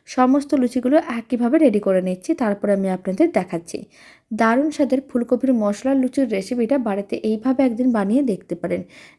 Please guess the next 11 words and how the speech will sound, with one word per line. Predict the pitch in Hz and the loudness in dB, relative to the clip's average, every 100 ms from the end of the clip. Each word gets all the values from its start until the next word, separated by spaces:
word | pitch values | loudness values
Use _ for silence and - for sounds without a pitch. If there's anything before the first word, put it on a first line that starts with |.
| 214 | -2
যে | 214 262 | 2 4
কোনো | 302 302 | 4 4
রেসিপির | 294 277 269 294 | 2 0 -2 -2
সঙ্গে | 294 277 | 0 -2
খেতে | 277 269 | -2 -2
ভীষণ | 254 220 233 240 | -2 -2 -4 -2
ভালো | 247 262 | 0 2
লাগবে। | 269 262 359 - | 0 -2 -6 -4
আর | 208 - | -4 0
এই | 202 | 0
লুচিগুলো | 208 214 240 233 | 0 -2 0 0